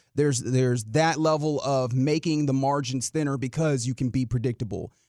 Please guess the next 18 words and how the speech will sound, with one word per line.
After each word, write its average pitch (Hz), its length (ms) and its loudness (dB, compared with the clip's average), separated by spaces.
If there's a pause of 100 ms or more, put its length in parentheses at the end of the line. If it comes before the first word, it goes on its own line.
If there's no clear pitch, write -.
with 131 220 0
your 131 120 2
offense. 104 440 -4 (160)
There's 147 200 4
also 165 560 4 (180)
the, 135 240 0
the, 135 240 0
you 151 100 0
know, 123 240 0 (180)
your 139 200 -2
team 180 380 0
not 165 220 0
playing 156 320 2
up 139 120 0
to - 100 -2
their 127 140 0
potential, 131 520 0
which 143 280 -2